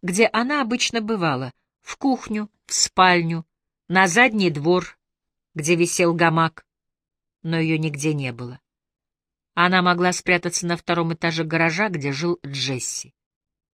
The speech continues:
Его также не оказалось дома, хотя это уже не было неожиданностью. Было время, когда Джесси меня постоянно разочаровывал. В конце концов, я решил не возлагать на него никаких надежд,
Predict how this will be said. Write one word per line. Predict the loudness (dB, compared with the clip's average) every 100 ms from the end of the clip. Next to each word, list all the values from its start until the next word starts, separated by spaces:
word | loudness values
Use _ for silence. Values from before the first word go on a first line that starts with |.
| _ _ _ _
Его | -2 2 2
также | 2 -2 -2 -4
не |
оказалось | -4 -2 -2 -2 -2 0
дома, | 2 2 0 -10 -20 _
хотя | -2 0 4 2 4
это | 0 0 2 0
уже | 0 -2 0
не | -2 -2 -4
было | -4 -8
неожиданностью. | -8 -8 -8 -10 -10 -8 -10 -12 _ _ _ _ _ _ _ _ -8
Было | -2 0 0
время, | 2 4 2
когда | -2 -6 -6 -6
Джесси | -2 -2 -2 -6
меня | -6 -6
постоянно | -6 -6 -4 -2 0 -2 -4 -8
разочаровывал. | -10 -6 -6 -4 -8 -12 -16 _ _ _ _ _ _ _ _ _ _ -12
В | -2
конце | 0 2 0
концов, | 0 0 -2 0
я | 2
решил | 2 2 0 2
не | 2
возлагать | 0 4 2 2 -2 -4
на | -6
него | -4 -6 -10 _ -6
никаких | -4 2 2 2 -2 -2
надежд, | -4 -2 -4 -6 -8